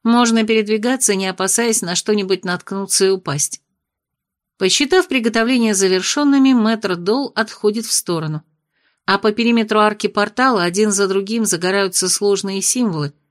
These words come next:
убегая от подножья ввысь, туда, где два края остроконечно соединяются у самого потолка пещеры. Покрыв всю поверхность, они вспыхивают, и пространство внутри арки затягивает зеркальное марево.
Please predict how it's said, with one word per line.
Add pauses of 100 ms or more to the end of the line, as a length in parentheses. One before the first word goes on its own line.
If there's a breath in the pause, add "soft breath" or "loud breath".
(180)
убегая
от
подножья
ввысь, (480)
туда,
где
два
края
остроконечно
соединяются
у
самого
потолка
пещеры. (800)
Покрыв
всю
поверхность,
они
вспыхивают, (540)
и
пространство
внутри
арки
затягивает
зеркальное
марево.